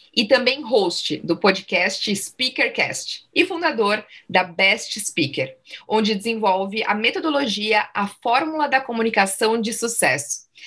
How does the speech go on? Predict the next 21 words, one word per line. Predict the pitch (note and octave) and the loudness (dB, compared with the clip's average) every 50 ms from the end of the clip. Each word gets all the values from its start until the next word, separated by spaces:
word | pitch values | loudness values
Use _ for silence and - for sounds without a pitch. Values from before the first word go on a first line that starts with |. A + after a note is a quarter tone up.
| - - | -20 -4
que | - - C4+ | 0 2 2
integra | C4+ C4+ - C4 F#3 D#3 D#3+ E3+ | 2 2 0 0 0 0 0 0
elementos | F3+ F#3 F#3 F#3 F3+ E3+ D#3+ D3+ - E3 D#3+ | 0 2 2 0 0 -2 -2 -4 -6 -8 -4
do | D#3+ E3 | -4 -4
rádio, | F3 G3 G3+ G#3+ A#3+ A#3+ A3 A3 A#3 A3+ - _ _ _ _ - | -2 0 0 0 2 0 0 -2 -8 -10 -12 _ _ _ _ 2
T | G3 F3 | 2 2
V | E3+ E3 F3+ G3+ A3+ A#3 A#3 - | 2 2 0 2 2 2 0 -2
e | G#3 C4+ | -6 -10
palco, | D4+ - - F3+ D3 C#3+ C#3+ - - D3 | -4 0 2 2 2 2 0 -2 -8 -12
com | - - F#3+ G3+ | -4 -2 0 2
diversos | G#3+ G3+ G#3+ G3+ - - G3+ G3+ A3+ D#4+ - E4 D#4 - | 2 2 0 0 0 0 0 0 0 0 -2 -6 -6 -4
cenários | E4+ D4 C4 G#3+ F#3+ F#3 F#3+ A3+ G#3+ | -4 -2 0 2 2 4 2 2 0
do | G3+ A#3+ | 0 0
mundo | A3 G#3+ G#3 G#3+ G#3+ | 0 2 2 0 0
corporativo. | G#3+ A3+ A3 A3 A3+ G#3+ G#3+ - - - E3+ C#3 C3 C3+ - _ _ _ _ _ _ _ - - - - - - - | 0 0 0 2 2 4 4 2 2 0 -2 -2 -2 -2 -6 _ _ _ _ _ _ _ -18 -18 -16 -16 -16 -18 -4
Bem-vindo | F#3 A3+ C4 C#4 C#4+ A#3 A3+ B3 B3+ C#4+ A#3+ B3 | 0 2 2 2 2 0 -2 -2 -2 -2 0 0
ao | A3+ | 0
Linha | G#3+ G#3+ G#3+ G#3+ | 2 2 0 0
de | G#3 G3+ - | 0 -2 -2
Frente, | - A3 G3 G3 G3+ A3 | 0 0 2 2 2 0
Edgar. | F#3+ G#3 G#3 G#3 G3+ G3 F3 D3+ C#3 - | -2 -2 -2 0 2 2 2 2 0 -4